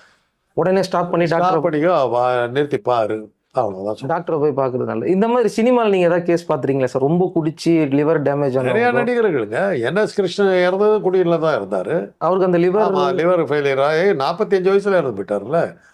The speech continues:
Speaker 2: பி யு சின்னப்பா ஐம்பத்தி ரெண்டு வயசுல இறந்து போனாரு, குடியில தான் இறந்தாரு. ப-, ப-, பிரபல நடிகர் சந்திரபாபு வந்து குடியில தான் இறந்தாரு. எல்லாம் பிற-, பெரிய பிரபல நடிகர்கள் நிறைய பேர் குடியில தான் இருந்தாங்க.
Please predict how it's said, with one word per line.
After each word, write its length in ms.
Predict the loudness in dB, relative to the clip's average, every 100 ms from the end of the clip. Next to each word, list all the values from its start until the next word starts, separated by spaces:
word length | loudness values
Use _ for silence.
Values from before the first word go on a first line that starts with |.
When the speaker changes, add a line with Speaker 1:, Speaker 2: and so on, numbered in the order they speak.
| _
Speaker 2:
பி 120 | -2
யு 100 | 0
சின்னப்பா 400 | 0 0 0 0 0
ஐம்பத்தி 240 | -2 -2
ரெண்டு 220 | 0 2 4
வயசுல 240 | 4 2
இறந்து 240 | 0 0
போனாரு, 380 | -2 -2 -2 -2
குடியில 360 | 0 2 2 0
தான் 120 | 0
இறந்தாரு. 640 | -2 -4 -8 -8 -10 -12 _ _ _ _ _ _
ப-, 180 | -4 -4
ப-, 280 | -2 -2 -2
பிரபல 380 | 0 -2 0 2
நடிகர் 460 | 2 0 0 0
சந்திரபாபு 360 | 0 0 2 4 4 4 2 2
வந்து 220 | 0 0
குடியில 440 | 0 2 2 2 2
தான் 160 | 0
இறந்தாரு. 480 | -2 -8 -12 -12 -14 -16 -20 _ _ _ _ _ _ _
எல்லாம் 260 | -2 -2 0
பிற-, 180 | 0 0
பெரிய 340 | 0 0 0
பிரபல 360 | 0 0 0 0
நடிகர்கள் 420 | 0 2 2 2
நிறைய 260 | 2 2
பேர் 180 | 0 0
குடியில 320 | 0 2 2
தான் 180 | 2 -2
இருந்தாங்க. 260 | -6 -18